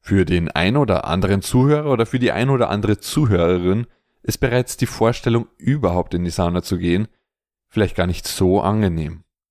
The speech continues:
Und der ein oder andere oder die ein oder andere von euch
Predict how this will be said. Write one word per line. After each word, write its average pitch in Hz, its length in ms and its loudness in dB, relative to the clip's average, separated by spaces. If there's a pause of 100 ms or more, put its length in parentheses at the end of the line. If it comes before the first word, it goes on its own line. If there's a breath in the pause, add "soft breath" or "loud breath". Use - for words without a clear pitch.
(800)
Und 90 220 -4
der 85 260 -2
ein 90 220 0
oder 107 180 2
andere 127 340 -2
oder 127 160 2
die 143 220 -2
ein 87 180 0
oder 87 240 0
andere 85 300 -2
von 87 180 -6
euch 92 380 -2